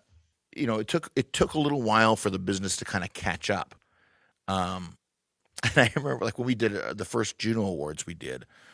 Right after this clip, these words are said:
see, I think this is the most punk rock thing we ever did, was people were, like, it, all, other bands were grumbling because, you know, we were whatever, we were for kids or something, and we were a novelty group, and it wasn't real and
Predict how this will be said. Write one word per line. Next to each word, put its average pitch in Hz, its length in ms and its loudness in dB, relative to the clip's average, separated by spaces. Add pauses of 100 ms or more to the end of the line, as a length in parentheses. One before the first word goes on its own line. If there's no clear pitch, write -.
(600)
see, 123 120 6
I 120 80 10
think 127 120 4
this 101 100 -2
is 98 80 -4
the 98 60 -6
most 98 220 -6
punk 90 200 -2
rock 87 200 -4
thing 85 120 -8
we 85 100 -6
ever 85 140 -8
did, 82 220 -10
was 82 160 -12 (800)
people 113 220 0
were, 101 320 0
like, 107 160 -4
it, 107 80 -8 (300)
all, - 260 -8
other 120 200 -2
bands 95 540 -2
were 107 80 -2
grumbling 98 800 0 (480)
because, 117 360 0
you 113 60 -2
know, 98 100 -2
we 110 140 -2
were 104 160 0
whatever, 101 380 -4
we 82 160 -16
were 71 100 -12
for - 160 -16
kids 90 420 -6
or - 60 -12
something, 90 360 -8
and 90 80 -10
we 90 100 -10
were 90 100 -8
a 92 40 -8
novelty 95 480 -8
group, 87 400 -10
and 71 100 -10
it 71 60 -14
wasn't 87 360 -8
real 87 440 -6
and 76 220 -16